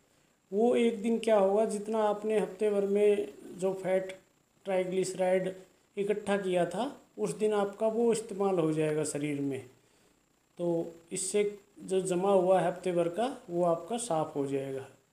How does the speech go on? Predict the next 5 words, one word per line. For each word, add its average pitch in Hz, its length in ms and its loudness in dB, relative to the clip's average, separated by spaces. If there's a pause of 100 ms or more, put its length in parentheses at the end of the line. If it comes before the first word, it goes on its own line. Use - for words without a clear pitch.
इसलिए 196 580 -4 (640)
आपका 180 380 -6 (680)
फास्टिंग 202 680 -4
ज़रूरी 156 440 0
है। 123 200 -6